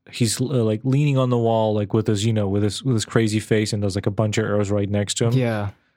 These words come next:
Speaker 1: Um, that, that, that's definitely a shot I've seen before, and I was like, "Oh, this is from this movie." <laughs>
Speaker 2: It's
Speaker 1: Like,
Speaker 2: from
Speaker 1: you've
Speaker 2: this
Speaker 1: se-,
Speaker 2: movie. Yeah.
Speaker 1: y-, you've seen that before. That was crazy. Um, yeah, I think, I think, I don't know if it, if it's,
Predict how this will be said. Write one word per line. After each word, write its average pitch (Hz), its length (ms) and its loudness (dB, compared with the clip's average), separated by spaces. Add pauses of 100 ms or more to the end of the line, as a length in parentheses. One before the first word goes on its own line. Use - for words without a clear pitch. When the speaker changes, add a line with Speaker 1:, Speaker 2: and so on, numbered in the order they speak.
(340)
Speaker 1:
Um, 107 320 2
that, 135 180 -2
that, 160 200 0
that's 151 160 4
definitely 147 280 2
a 107 60 2
shot 110 240 0
I've 95 120 -2
seen 104 200 0
before, 104 300 -2
and 117 80 0
I 107 60 2
was 104 80 0
like, 123 100 -2
"Oh, 175 220 2
this 101 200 -4
is 120 80 0
from 117 200 -4
this 143 180 -2
movie." 92 340 -4 (160)
<laughs> - 60 -4 (180)
Speaker 2:
It's - 0 -
Speaker 1:
Like, 170 120 -2
Speaker 2:
from 220 160 0
Speaker 1:
you've 254 80 2
Speaker 2:
this 269 160 -2
Speaker 1:
se-, 143 60 0
Speaker 2:
movie. 110 220 -4 (240)
Yeah. 117 220 -4
Speaker 1:
y-, 131 160 -6
you've 123 180 2
seen 147 200 0
that 110 120 0
before. 98 460 -2
That 120 180 2
was 135 140 0
crazy. 95 540 0 (420)
Um, 110 480 0
yeah, 170 80 0
I 202 80 2
think, 240 220 -2
I 190 120 2
think, 208 220 2
I 165 160 2
don't 185 120 0
know 180 100 4
if 156 120 0
it, 131 140 2
if 135 180 -2
it's, - 180 0